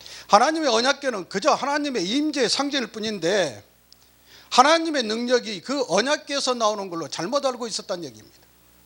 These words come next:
여호수아 시대 때 여호수아가 나가서 전쟁에 승리할 때는 언약궤 때문에 승리한 것이 아니라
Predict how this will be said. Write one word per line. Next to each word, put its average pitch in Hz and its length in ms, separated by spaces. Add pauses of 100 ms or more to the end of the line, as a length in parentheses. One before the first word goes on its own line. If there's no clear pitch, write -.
(760)
여호수아 285 680
시대 233 440
때 190 720 (320)
여호수아가 254 960
나가서 226 480
전쟁에 226 340
승리할 269 500
때는 247 380 (1000)
언약궤 294 640
때문에 294 240
승리한 254 480
것이 202 220
아니라 165 440